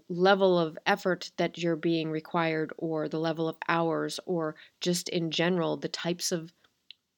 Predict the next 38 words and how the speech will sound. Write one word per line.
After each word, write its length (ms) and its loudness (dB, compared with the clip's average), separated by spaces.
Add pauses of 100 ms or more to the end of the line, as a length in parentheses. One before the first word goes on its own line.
(220)
types 340 -2
of 100 -2
projects 460 0
that 220 -2
you're 80 -2
getting, 480 0
or 100 -8
the 80 -8
type 320 -4
of 140 -4
work, 400 0 (1300)
a 60 4
lot 240 4
of 80 -2
these 240 0
things 340 -2
can 260 -2
be 300 -2 (280)
solved 600 4 (240)
by 120 6
having 600 4 (240)
one 180 4
of 80 2
these 180 2
conversations, 1080 -4 (400)
or 120 0
two 260 4
of 80 2
these 160 4
conversations, 680 -4
or 60 -4
talking 420 -2
to 200 -2
a 60 0
variety 480 2
of 100 -2
different 320 -8
people. 420 -6